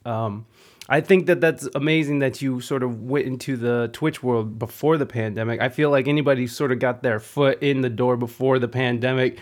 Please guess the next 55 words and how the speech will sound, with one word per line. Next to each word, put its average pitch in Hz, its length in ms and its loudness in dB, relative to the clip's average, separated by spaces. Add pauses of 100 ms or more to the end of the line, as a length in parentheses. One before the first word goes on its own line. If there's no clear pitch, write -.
(320)
sort 196 260 6
of 170 60 8
had 156 220 6
that 127 280 2 (280)
foot 156 320 6
up. 123 320 4 (220)
And 143 180 4
then 165 240 4
from 135 280 0
there, 147 220 4
it's 131 120 -2
like 135 160 2
a 123 60 4
race 127 500 2
to - 140 -2
whoever's, 120 400 4
like, 104 140 -2
first, 117 640 -2
right? 135 320 4
<laughs> 139 40 2
It 147 40 6
was 151 240 2
like 196 280 6
whoever 190 440 8
is 165 160 4
first 170 380 2
to 185 80 6
the 156 180 8
egg, 156 240 8
man. 135 380 4
Uh, 139 240 0 (380)
uh, 131 320 2 (460)
just 240 220 4
in 214 160 6
that 147 200 6
rush, 147 360 6
in 160 120 4
that 139 200 4
initial 151 460 4
rush, 117 580 2
you 151 100 0
know 156 120 6
what 143 80 8
I'm 135 80 2
saying? 143 400 2
Just 135 260 -6
'cause, 143 220 2
like, 131 240 2
in 151 200 2
the 139 60 2
beginning 143 380 0
days 143 180 2
of 127 60 -4
the 120 80 -6
pandemic, 127 640 0